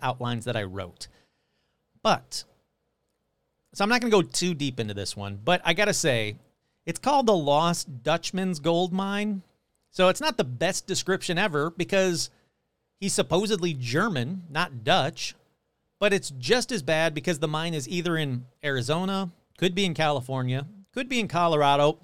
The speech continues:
basically anywhere around Superstition Mountain, which is in Arizona, but they don't think it, eh, it doesn't matter. It doesn't matter. Details aren't its strong point. But anyhow, people go out every year looking for the mine. Some say they've seen the ghost of James Waltz,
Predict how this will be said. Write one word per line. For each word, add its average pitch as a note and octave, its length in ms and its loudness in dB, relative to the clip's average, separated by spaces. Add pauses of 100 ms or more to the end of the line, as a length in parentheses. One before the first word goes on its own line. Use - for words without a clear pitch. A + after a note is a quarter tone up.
basically G#3+ 520 2
anywhere F#3+ 500 2
around C3+ 760 2
Superstition D3 680 -4
Mountain, A#2+ 340 -2
which C3 240 -2
is A#3+ 240 0
in F#3+ 80 0
Arizona, D3+ 500 0
but B2+ 100 -2
they D#3 100 2
don't F3+ 180 -2
think F3 240 -4
it, - 120 -10
eh, E3 160 -2
it C3 100 -6
doesn't G2+ 240 -8
matter. F2 240 -18 (220)
It G#3+ 220 -6
doesn't D3+ 340 -4
matter. B2 380 -2 (420)
Details G3+ 560 0
aren't D#3 280 -2
its C#3 180 -6
strong G#2+ 380 -4
point. G2+ 340 -12
But E3+ 160 0 (680)
anyhow, F#3 300 2
people C4 320 -2
go A3 140 4
out G#3+ 160 8
every G3 200 2
year F3+ 180 2
looking D#3+ 260 2
for C3 100 -8
the D#3 80 -2
mine. C#3 460 0
Some G3+ 260 2
say G3 160 2
they've E3 160 0
seen F#3+ 220 -2
the F#3 80 -2
ghost C#3+ 320 0
of C3 40 -10
James C#3+ 360 -4
Waltz, D3 420 2